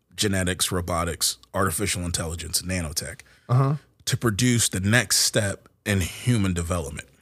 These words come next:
Speaker 2: So you mean, like, transhumanism?
Speaker 1: Exactly.
Speaker 2: Okay.
Speaker 1: This is where that comes from. So see, these are three basic types: Darwinian evolution, theistic evolution,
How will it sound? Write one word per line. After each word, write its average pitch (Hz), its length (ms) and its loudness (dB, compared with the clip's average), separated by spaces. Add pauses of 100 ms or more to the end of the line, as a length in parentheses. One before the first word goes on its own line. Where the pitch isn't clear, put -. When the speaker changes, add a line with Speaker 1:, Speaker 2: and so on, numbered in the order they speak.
(280)
Speaker 2:
So 143 140 2
you 143 40 8
mean, 135 220 6
like, 117 300 0
transhumanism? 113 920 0
Speaker 1:
Exactly. 80 880 -4 (120)
Speaker 2:
Okay. 127 540 -4 (360)
Speaker 1:
This 98 220 2
is 90 160 -2
where 92 120 0
that 85 180 -4
comes 82 240 -6
from. - 240 -8
So 92 100 -2
see, 135 340 4
these 127 220 4
are 123 80 6
three 113 220 2
basic 101 320 2
types: 85 240 -4
Darwinian 117 600 2
evolution, 131 540 2
theistic 104 460 0
evolution, 95 520 -2